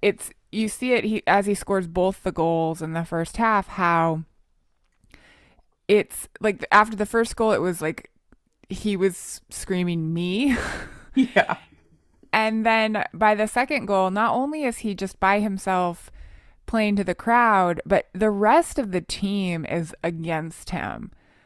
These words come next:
Speaker 1: Like, you could see, you know, it used to be in the previous episode we saw it was divided fifty fifty, like,
Speaker 2: Mm-hmm.
Speaker 1: some were with Roy, some were with Jamie. And it seems like now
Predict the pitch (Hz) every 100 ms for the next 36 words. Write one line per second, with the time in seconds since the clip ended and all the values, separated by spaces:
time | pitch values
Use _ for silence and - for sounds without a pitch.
0 | - - 170 196 - 196 - - 226 214
1 | - - 226 214 110 214 214 - 220 208
2 | 196 185 202 190 - 175 180 - 180 175
3 | - 180 170 151 175 185 165 165 175 -
4 | 170 - 160 - 156 - 208 214 220 -
5 | 139 147 - - 180 170 175 170 165 165
6 | 165 160 160 - 156 156 156 160 160 180
7 | 196 180 180 - 208 220 214 202 165 165
8 | 180 180 170